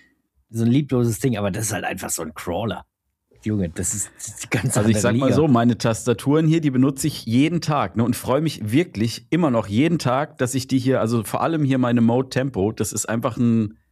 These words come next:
Speaker 2: das Ding ist ein Schmuckstück, ne?
Speaker 1: Ja,
Speaker 2: Jedes
Speaker 1: man
Speaker 2: Mal,
Speaker 1: muss
Speaker 2: wenn ich
Speaker 1: nicht,
Speaker 2: die
Speaker 1: man
Speaker 2: anfasse
Speaker 1: muss,
Speaker 2: und darauf
Speaker 1: ja, aber man
Speaker 2: rumtippe,
Speaker 1: muss
Speaker 2: freue
Speaker 1: es
Speaker 2: ich
Speaker 1: doch
Speaker 2: mich.
Speaker 1: nicht, man muss doch nicht jeden Tag nutzen, dass man sich daran erfreut. Das muss man nicht.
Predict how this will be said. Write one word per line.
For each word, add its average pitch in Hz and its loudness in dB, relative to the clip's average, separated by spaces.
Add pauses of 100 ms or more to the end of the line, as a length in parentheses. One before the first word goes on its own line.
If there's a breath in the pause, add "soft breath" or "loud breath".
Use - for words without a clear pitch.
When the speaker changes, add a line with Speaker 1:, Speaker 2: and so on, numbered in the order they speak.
(200)
Speaker 2:
das - -4
Ding 143 0
ist 127 0
ein 120 2
Schmuckstück, - -4
ne? 117 -2
Speaker 1:
Ja, 123 0
Speaker 2:
Jedes 160 4
Speaker 1:
man 135 4
Speaker 2:
Mal, 185 4
Speaker 1:
muss 147 -2
Speaker 2:
wenn 156 2
ich 156 4
Speaker 1:
nicht, 139 -4
Speaker 2:
die - -2
Speaker 1:
man 131 -2 (120)
Speaker 2:
anfasse 120 2
Speaker 1:
muss, 101 -2
Speaker 2:
und 113 -2
darauf 123 2
Speaker 1:
ja, 180 0
aber 269 0
man 160 0
Speaker 2:
rumtippe, 151 2
Speaker 1:
muss 170 2
Speaker 2:
freue 120 2
Speaker 1:
es - 2
Speaker 2:
ich - -8
Speaker 1:
doch 147 0
Speaker 2:
mich. 139 2
Speaker 1:
nicht, - -8 (280)
man 127 0
muss 139 0
doch 143 -2
nicht 135 -2
jeden 139 -2
Tag 120 0
nutzen, 131 0
dass 104 0
man 110 0
sich 104 -6
daran 107 0
erfreut. 95 -4 (100)
Das 123 -4
muss 185 0
man 175 0
nicht. 127 -4